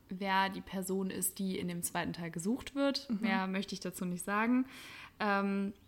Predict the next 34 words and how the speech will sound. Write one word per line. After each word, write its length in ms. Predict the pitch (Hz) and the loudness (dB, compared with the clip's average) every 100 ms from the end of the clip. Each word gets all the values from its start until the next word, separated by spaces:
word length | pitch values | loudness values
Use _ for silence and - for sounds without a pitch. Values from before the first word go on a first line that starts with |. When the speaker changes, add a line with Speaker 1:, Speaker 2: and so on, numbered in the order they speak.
| - - | -20 -2
Speaker 1:
und 320 | 202 196 - | 0 0 -2
ich 120 | 202 | -2
fand 260 | 208 202 - | 4 4 4
auch, 120 | 208 | 0
dass 280 | 202 202 - - | 0 -2 -4 -4
sich 260 | 196 196 202 | -4 -4 -4
mehr 340 | 196 208 202 | 0 4 4
auf 460 | 196 185 185 - - | 6 4 2 -6 -4
ein 260 | 185 185 185 | -2 0 0
paar 260 | - 220 214 | 6 6 6
Themen 320 | 233 220 220 | 2 4 4
fokussiert 680 | 226 220 214 - 233 214 220 | 2 -2 -2 0 0 0 0
wird, 180 | 214 | 0
weil 100 | 196 | 0
das 200 | 190 190 | 2 2
habe 100 | 214 | 0
ich 80 | 208 | -2
bei 100 | 202 | -4
dem 140 | 190 190 | -4 -2
ersten 300 | 196 - 190 | -2 -2 -4
Teil 200 | 196 190 | -4 -2
sehr 140 | 185 | -2
stark 280 | 185 190 190 | -2 -4 -4
bemängelt. 500 | 190 202 226 214 - | -2 2 2 0 -2
Mir 140 | 196 | -2
waren 200 | 196 208 | 0 0
das 220 | 196 190 | 0 0
zu 180 | - 233 | 0 -4
viel, 400 | 220 - 208 208 202 - - | -4 -4 0 -2 -4 -18 -6
zu 140 | 220 | -4
viel 160 | 233 220 | -2 -4
Chaos, 600 | - 202 202 202 196 - | 4 6 6 4 2 0
zu 180 | 226 | -2
viele 580 | 208 - 214 208 202 196 | -2 -2 0 2 4 2